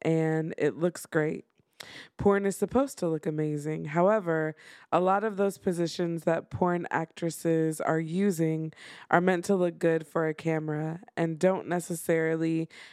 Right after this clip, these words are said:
actually feel the best or might not be the most sustainable for sustained st-, uh, stimulation." <laughs> So,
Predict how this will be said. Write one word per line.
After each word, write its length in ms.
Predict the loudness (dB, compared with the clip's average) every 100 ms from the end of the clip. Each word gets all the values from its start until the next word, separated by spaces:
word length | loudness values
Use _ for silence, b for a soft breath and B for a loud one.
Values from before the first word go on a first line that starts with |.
| B
actually 520 | 4 4 2 2 2
feel 220 | 2 0 2
the 100 | 2
best 400 | 2 0 -2 -2
or 160 | 0 0
might 300 | 0 -2 0
not 240 | -4 -2
be 120 | -2
the 100 | 0
most 320 | 0 0 0 -2
sustainable 880 | -8 0 0 2 -2 0 0 0 -4 B B B 0
for 500 | 2 4 2 -2 -4
sustained 840 | -10 -6 -6 -2 -2 0 -2 -4 -8
st-, 280 | -14 -18 -20 _
uh, 260 | -2 0 0
stimulation." 1040 | -4 -4 -2 -2 -2 -2 -4 -6 -4 -4 -6 -6
<laughs> 320 | -6 -4 -6 _ _ -4 -2 0 -2 -6 -10
So, 840 | -10 6 6 6 4 4 2 0